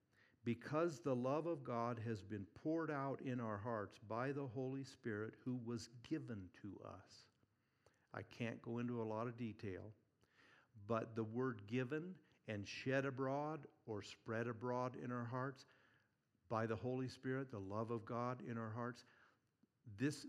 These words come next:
this passage, Romans one, talks about the f-, peace with God, and Romans five five talks about the peace as a result of the Holy Spirit being given. The word given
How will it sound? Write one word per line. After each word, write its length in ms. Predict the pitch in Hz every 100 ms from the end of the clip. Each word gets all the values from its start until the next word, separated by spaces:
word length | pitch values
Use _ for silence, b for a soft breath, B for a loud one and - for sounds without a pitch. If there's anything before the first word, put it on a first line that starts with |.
| 135
this 220 | 104 151 -
passage, 560 | 143 147 147 - 98
Romans 360 | 107 117 120 101
one, 480 | 110 135 151 151 151 -
talks 280 | 117 110 117
about 320 | 101 104 -
the 60 |
f-, 240 | 101 - - _ _
peace 340 | - 117 104 - _ _ _ _ 104 92
with 300 | 92 156 -
God, 380 | - 165 185 180 - _ _ _ b b b b b b _ _ -
and 200 | 117 104
Romans 440 | 113 127 120 98 -
five 460 | 127 151 160 151 -
five 480 | 160 156 160 165 160 B B -
talks 240 | - 113 -
about 360 | 104 113 110 127 B B 107
the 80 | 107
peace 640 | - - 131 131 - - b b _
as 200 | 139 104
a 60 | 104
result 640 | 104 107 98 123 120 120 - b b
of 160 | 113 104
the 80 | 101
Holy 440 | - 131 131 127
Spirit 500 | 101 - 139 135 123 127 104
being 280 | 120 113 98 101
given. 380 | 123 135 101 85 B B B B B _ _ _ _ _ _ -
The 80 | 113
word 320 | 107 123 113
given 380 | 127 127 165